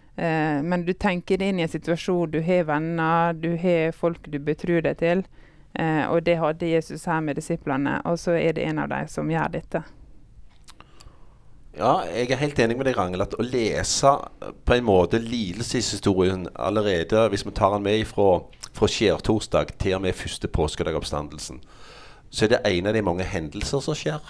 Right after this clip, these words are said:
Speaker 2: Det er mange plasser de er på, men ikke minst persongalleriet. Alle de personer som er involverte i det som skjer, enten nær inn til, eller litt på avstand, blir berørt av det. Det, det er så interessant å lese og ta selv inn i det.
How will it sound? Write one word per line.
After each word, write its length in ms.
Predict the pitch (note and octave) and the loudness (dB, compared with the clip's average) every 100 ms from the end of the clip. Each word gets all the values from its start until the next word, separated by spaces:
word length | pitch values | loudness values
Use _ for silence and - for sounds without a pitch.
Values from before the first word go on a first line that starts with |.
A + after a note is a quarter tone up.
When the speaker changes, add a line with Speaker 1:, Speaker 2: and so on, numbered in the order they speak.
| - - | -18 -6
Speaker 2:
Det 80 | F#2+ | -4
er 40 | |
mange 200 | F2+ F#2 | -2 -2
plasser 520 | - F2+ - - F#2+ G2+ | -2 -2 -4 -2 0 0
de 120 | A2+ | -4
er 40 | B2 | -2
på, 220 | - D3+ - | -2 -4 -4
men 100 | G2+ | -6
ikke 200 | G2+ G#2+ | -4 -6
minst 180 | A2+ - | -6 -4
persongalleriet. 880 | B2 - D#3+ - D2+ D2 A#1+ A#1 - - - - - - - | -2 0 -2 0 -2 -2 -6 -8 -10 -16 -20 -20 -20 -10 -2
Alle 200 | G#2 A#2+ | 2 2
de 80 | B2+ | 4
personer 460 | B2+ - B2 B2 | 0 2 0 0
som 140 | A2+ A#2+ | -2 -4
er 100 | A#2 | -4
involverte 840 | G#2+ A2 A2 G#2+ C3+ D3 - - - | 4 4 4 2 -2 -6 -2 0 0
i 120 | G2 | -2
det 180 | G#2 A2 | 0 0
som 200 | - B2 | 0 0
skjer, 400 | - - C#3+ B2 - - - | 0 -2 0 0 -4 -16 -8
enten 460 | G2 G2 - A2+ G#2+ | -6 -6 -6 -6 -2
nær 320 | G2+ A2+ A#2+ | 0 0 -2
inn 220 | - G2+ G2+ | -4 -6 -4
til, 300 | - C#3 F3+ - - | -2 -2 -2 -8 -16
eller 200 | - A#2+ | -2 0
litt 200 | A#2 A#2 | 0 -6
på 160 | - - | -4 -2
avstand, 640 | G2 F2+ - - - G2+ G2+ | 2 2 0 -2 -2 -2 -6
blir 200 | - A2+ A#2 | -4 -2 0
berørt 440 | B2 D3 - - | 0 0 -2 -2
av 160 | D2 C2+ | 0 0
det. 80 | C2 - - - - - | -6 -12 -20 -20 -20 -14
Det, 180 | - - | -14 -6
det 140 | E2+ | -4
er 40 | F#2+ | 0
så 140 | G2+ | 0
interessant 460 | F#2 G#2 - G#2+ A#2 | 0 0 0 0 0
å 80 | A2+ | 2
lese 420 | G#2 - - E3 C#3 - - - - | 2 2 2 2 0 -12 -20 -14 -4
og 120 | G#2 | 4
ta 120 | G#2+ | 6
selv 360 | F#2+ - G2 F2 | 6 4 2 2
inn 140 | F#2+ F2+ | -2 -4
i 80 | |
det. 140 | D#2 | -4